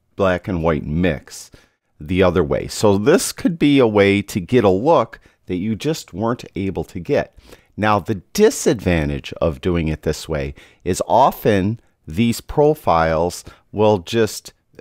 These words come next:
uh, make the black and white mix not available. So if you wanna come in and tweak the tones, you won't be able to. Now you could see I used a camera profile for this. This was,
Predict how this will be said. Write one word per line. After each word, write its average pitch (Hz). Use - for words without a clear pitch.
uh, 87
make 98
the -
black 95
and 98
white 90
mix -
not 80
available. 87
So -
if 98
you 120
wanna 135
come 117
in 113
and 76
tweak -
the -
tones, 71
you 95
won't 101
be 98
able 98
to. 64
Now 92
you 95
could 101
see 107
I 87
used 95
a -
camera 131
profile 69
for 98
this. 78
This -
was, 87